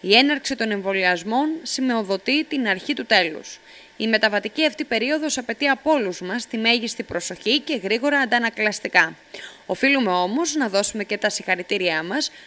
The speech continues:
στους συμπολίτες μας για την ως τώρα καλή πορεία της πόλης μας, γιατί επέδειξαν υψηλό αίσθημα κοινωνικής ευθύνης, υπογράμμισε η κυρία Κωνσταντή.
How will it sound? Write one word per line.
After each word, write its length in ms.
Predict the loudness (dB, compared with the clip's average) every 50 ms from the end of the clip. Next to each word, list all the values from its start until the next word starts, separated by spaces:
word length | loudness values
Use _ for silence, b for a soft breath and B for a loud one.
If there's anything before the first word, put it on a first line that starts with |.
| B
στους 180 | B -6 -4 -2
συμπολίτες 520 | 0 0 2 4 2 2 2 0 -6 -6
μας 260 | -6 -8 -8 -8 -8
για 200 | -6 2 2 2
την 220 | 2 2 -2 -4 -4 -4 -6 -10 -10 -6
ως 260 | -4 -4 -4 -4 -2 2
τώρα 280 | 4 4 6 4 2
καλή 260 | 2 2 2 2 2
πορεία 320 | 0 -2 -2 0 0 0 0
της 160 | -2 -6 -6
πόλης 380 | -4 -2 -2 -2 -2 -4 -4 -4
μας, 180 | -4 -4 -4
γιατί 260 | -4 -6 -4 0 0
επέδειξαν 560 | 0 2 2 0 0 0 -2 -6 -6 -8 -8 -8
υψηλό 500 | -8 -8 -8 -8 -6 -4 -2 2 2 4
αίσθημα 420 | 4 4 2 0 -4 -4 -4 -4
κοινωνικής 480 | -2 -2 0 0 0 0 0 -2 -4 -4
ευθύνης, 400 | -4 -2 -2 -2 0 0 -2 -4
υπογράμμισε 560 | -4 -4 -2 2 2 2 2 2 -2 -4 -6
η 40 | -6
κυρία 220 | -4 -2 -2 -2
Κωνσταντή. 640 | -2 -2 -4 -4 -2 -4 -4 -4 -2 -2 -4 -4